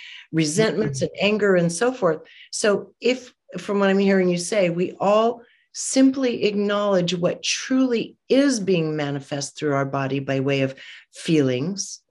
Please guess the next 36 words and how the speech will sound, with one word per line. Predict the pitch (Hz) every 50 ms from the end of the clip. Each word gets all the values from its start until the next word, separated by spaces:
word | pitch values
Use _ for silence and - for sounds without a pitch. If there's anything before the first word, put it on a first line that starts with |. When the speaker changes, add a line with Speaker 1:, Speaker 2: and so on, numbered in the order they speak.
| _ _ _ - - -
Speaker 1:
And | 208 233 285
Speaker 2:
Yeah. | - 494 508 453 311 202
Speaker 1:
we | - -
start | - - - 220 220 220 - -
understanding | 196 220 220 208 208 196 196 - - - 226 233 254 254 247 220 196 190
we're | 185 185 -
all | - 156 190 226 247 269 247
different. | 214 220 254 262 262 - - 139 107 - - _ _ _ _ _ - - - - _ -
And, | - 185 185 185 180 185 180 - - -
and | - 185 185 180
sometimes | 185 - 208 226 226 233 262 240 233 233
we're | 214 214
going | 202 214 208 202
to | 196
please | 196 202 - 220 208 196 202
each | 196 196 -
other | 208 196 196 196 185
and | 175 175 170
sometimes | - - 196 196 196 196 196 180 175 175 170 170
we're | 165 165 160
not. | 175 208 233 233 202 170 - - - - -
But | - 190
if | 185 185 -
we | 190
can't | 196 - - - 254 262 -
be | 220 220
authentic, | 196 175 170 170 - 226 233 240 233 185 170 170 - - - - _ -
nothing | 180 185 196 202 220 240 240 - 233 214 196 180
good, | 185 180 165 151 147 - - _ _ -
in | - 160
fact, | 165 - 175 180 185 180 -
ill | - 196 202 190 180
health | 175 190 165 151 135 135 - - _ -
will | 165 165 185 185 175 151
result, | 151 147 143 147 156 127 95 - - -
right? | - 143 143 147 156 180 196 196